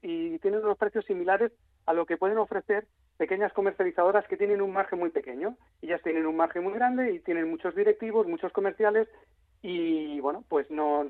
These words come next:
no se bajan del burro. También hay que decir que esto es una pregunta interesante, que si se bajaran del burro y pusieran precios muy bajos,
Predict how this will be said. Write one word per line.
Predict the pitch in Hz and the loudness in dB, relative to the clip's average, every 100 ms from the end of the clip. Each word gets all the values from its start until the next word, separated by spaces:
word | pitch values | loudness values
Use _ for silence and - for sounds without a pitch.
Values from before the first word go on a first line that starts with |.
| - | -6
no | 147 | -6
se | 143 | -2
bajan | 139 - 147 135 127 | -2 2 2 2 -2
del | 127 127 | -2 -2
burro. | 113 143 202 - _ _ _ _ | -4 -2 -2 -4 _ _ _ _
También | 156 160 | 0 2
hay | 269 | 4
que | 233 | 4
decir | 156 196 254 - _ - | 4 0 -2 -4 _ -10
que | 170 147 | -4 -2
esto | - 185 165 | 2 2 2
es | |
una | 175 156 151 139 - | 2 2 2 2 0
pregunta | 151 156 147 | -2 0 -4
interesante, | 139 131 135 156 220 240 _ _ _ _ _ _ _ - | -4 -6 -4 -4 -4 -6 _ _ _ _ _ _ _ -8
que | 175 | -8
si | 160 | 0
se | 139 | 2
bajaran | 131 - 220 | 2 4 4
del | 214 190 | 4 4
burro | 208 151 | 4 4
y | |
pusieran | - - 170 165 | 2 -2 -2 0
precios | 165 156 135 | -2 -2 0
muy | 190 | 4
bajos, | 208 202 214 | 6 6 2